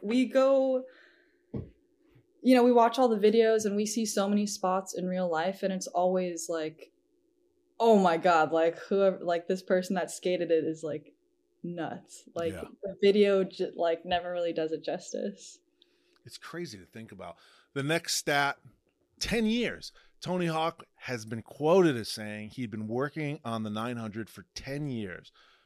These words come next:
Speaker 1: Oh, wow.
Speaker 2: The, I've, <sighs> I, I was thinking about how I wanted to say this on the show because I, I'm not a quitter.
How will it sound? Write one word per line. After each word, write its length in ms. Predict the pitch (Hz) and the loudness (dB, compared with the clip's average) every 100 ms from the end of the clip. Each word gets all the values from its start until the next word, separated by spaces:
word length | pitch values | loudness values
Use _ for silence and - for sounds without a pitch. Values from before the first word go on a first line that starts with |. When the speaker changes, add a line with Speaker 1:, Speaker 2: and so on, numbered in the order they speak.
| _ _ - | _ _ -16
Speaker 1:
Oh, 160 | 214 202 | -12 -10
wow. 380 | 175 196 143 190 _ _ 143 120 117 | -8 -10 -12 -18 _ _ -20 -8 -2
Speaker 2:
The, 180 | 180 - - | -2 -2 0
I've, 360 | 185 208 226 170 | 4 4 2 -6
<sighs> 60 | - _ _ _ _ _ _ _ _ _ _ - - - - _ _ _ _ _ _ _ _ _ | -20 _ _ _ _ _ _ _ _ _ _ -14 -12 -12 -16 _ _ _ _ _ _ _ _ _
I, 120 | 147 160 | -6 -2
I 60 | 165 | -2
was 140 | 147 | -2
thinking 200 | 202 175 | -4 -4
about 160 | 147 123 | -4 -4
how 140 | 131 | -2
I 40 | 120 | -2
wanted 220 | 117 107 | -4 -8
to 60 | 98 | -10
say 200 | 113 104 | -10 -10
this 140 | 95 | -10
on 100 | 98 | -12
the 60 | 92 | -12
show 420 | - 90 80 - _ _ _ _ _ _ _ | -12 -14 -16 -20 _ _ _ _ _ _ _
because 260 | 143 - 147 | -14 -6 0
I, 120 | 160 170 | 0 0
I'm 120 | 160 | 2
not 180 | 185 240 | 2 2
a 40 | |
quitter. 600 | - - 147 110 95 110 | -2 -6 -4 -4 -6 -10